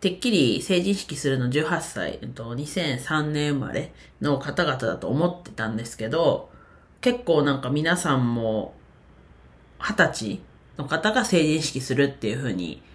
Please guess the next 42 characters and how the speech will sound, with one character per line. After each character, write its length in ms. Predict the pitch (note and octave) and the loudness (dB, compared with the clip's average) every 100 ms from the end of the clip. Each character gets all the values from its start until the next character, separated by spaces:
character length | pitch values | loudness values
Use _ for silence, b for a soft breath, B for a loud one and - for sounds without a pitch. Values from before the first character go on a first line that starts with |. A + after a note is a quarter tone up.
| B - | B -2
言 140 | D3 | 2
う 20 | C3 | 4
の 180 | B2 | 4
を 80 | A#2 | 0
ち 160 | A2 F3 | 4 4
ら 100 | C3+ | 6
ほ 140 | D3+ | 4
ら 240 | A2+ G2+ - | 2 2 0
見 140 | E3+ | 0
た 140 | D#3+ C3 | 2 2
り 100 | A#2+ | 2
聞 220 | - C#3 | 0 0
い 40 | |
た 120 | D3 | 2
り 120 | A#2 - | -2 -4
し 120 | - | -4
て、 420 | C3+ G#2+ - - - - | -2 -2 -4 -12 -20 -8
ち 80 | - | -2
ょ 20 | |
っ 20 | G3 | 2
と 80 | |
も 180 | C#3+ D3 | 4 6
や 100 | D3 | 6
っ 80 | E3+ | 4
と 80 | - | -2
し 100 | - | -10
て 60 | - | -10
た 120 | - | -10
ん 40 | |
で 60 | - | -6
す 100 | F#3+ | -4
ね。 180 | F#3 - - | -6 -8 -4
十 160 | D#3 D3 | 0 2
八 200 | D3 C#3 | 0 -2
歳 840 | - - - C#3+ A#2 A2+ G2 - B B B B - - | -4 -4 -2 -2 0 -2 -6 -8 B B B B -14 -8
で 100 | B2 | -4
成 240 | D3 C3+ | 0 2
人 140 | B2+ | 2
式、 440 | B2+ - - A2+ - | -2 -4 -6 -6 -4
あ、 140 | C#3 C3 | -4 -2
成 240 | - C#3+ | 4 4
人 360 | C3 B2 A#2+ | 4 0 -2